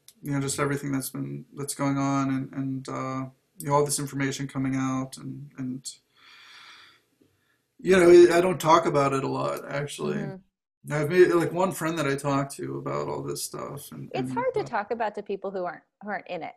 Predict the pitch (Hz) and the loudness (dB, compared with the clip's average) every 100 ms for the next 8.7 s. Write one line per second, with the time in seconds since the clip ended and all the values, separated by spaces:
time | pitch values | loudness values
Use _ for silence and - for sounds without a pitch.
0 | 185 196 190 - 156 135 135 139 143 175 | -14 -14 -14 -14 -14 -8 -4 -4 -6 -12
1 | - - 220 190 294 233 220 190 175 - | -14 -12 -8 -6 -2 -4 -4 -10 -10 -14
2 | - 143 - 160 151 143 151 151 151 - | -12 -14 -14 -16 -16 -16 -16 -16 -14 -16
3 | - 156 160 156 _ _ _ 139 131 131 | -16 -16 -16 -16 _ _ _ -6 -4 -4
4 | 135 131 _ - 160 165 156 151 170 160 | -6 -12 _ -6 0 0 0 -2 -2 0
5 | 160 147 143 - 143 143 139 135 143 143 | -2 -4 -6 -2 -2 -2 -4 -4 -4 -2
6 | 139 135 135 135 131 131 131 - - - | -2 -2 -4 -4 -4 -4 -4 -6 -8 -8
7 | 139 135 135 139 135 139 131 131 135 139 | -4 -2 -2 -2 -2 -2 -4 -4 -6 -6
8 | 131 135 - 127 127 127 | -10 -12 -8 -6 -4 -6